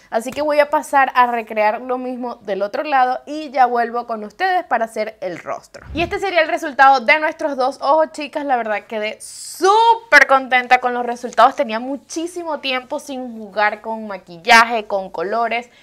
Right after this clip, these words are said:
Y este sin duda alguna siento que se adapta muy bien a lo que están ahorita los tonos en tendencia. Me encanta.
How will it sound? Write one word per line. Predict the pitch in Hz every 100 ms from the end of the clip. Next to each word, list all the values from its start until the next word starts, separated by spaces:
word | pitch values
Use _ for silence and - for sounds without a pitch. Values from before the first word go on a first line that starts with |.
| _ -
Y | 247
este | 254 302
sin | 302 277
duda | 254 240
alguna | 233 240 311 311 302
siento | 262 233
que | 226 226
se | 233
adapta | 214 208 - -
muy | 220 233 233
bien | 240 294 -
a |
lo | 240 214
que |
están | 208 208 208 - -
ahorita | 233 247 254 247
los | 226 220
tonos | 208 196 220
en | 202 185
tendencia. | 165 165 135 - - - - - _ _ _ _ -
Me | 160
encanta. | 139 - - -